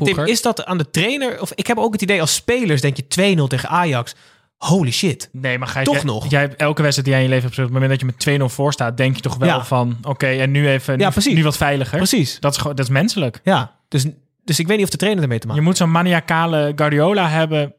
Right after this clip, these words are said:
Speaker 3: die je bij zeven nul nog, nog ongeveer
Speaker 2: Ja.
Speaker 3: over de berg heen jaagt,
Speaker 2: Ja.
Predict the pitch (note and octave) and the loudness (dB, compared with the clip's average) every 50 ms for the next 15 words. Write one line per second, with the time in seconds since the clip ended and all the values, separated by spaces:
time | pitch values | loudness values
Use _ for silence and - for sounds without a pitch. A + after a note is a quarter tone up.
0 | _ - D3 C#3 D3+ D3+ C#3+ C#3 C3+ C#3 C3+ C#3 C#3+ C3+ - - - E3+ F3+ F#3 | _ -8 -4 0 0 2 2 2 2 0 -2 -4 -2 -2 0 0 0 2 2 2
1 | D3 D3+ D3 D3+ D#3+ F#3 G#3+ A3 G3 F#3 F3 E3+ - - - - F3+ E3 E3 E3 | 2 2 2 2 2 2 2 0 0 0 -2 -4 -6 -10 -12 -8 -4 -2 -2 0
2 | D#3 F3 E3+ E3+ D3+ E3 - - E3 D#3+ D#3+ F3+ D#3 D#3+ D#3+ D#3 E3 D#3+ C#3+ D#3+ | 0 0 0 0 0 0 0 0 0 0 0 0 0 0 0 0 0 0 0 2
3 | D#3 E3 E3 - D#3 D3+ D3 C#3+ C#3+ C#3 D#3+ A3 A3+ - D#3+ C#3+ B2+ A#2 A2+ | 0 0 0 0 0 2 2 2 2 2 0 0 0 -2 -2 -2 -2 -2 -4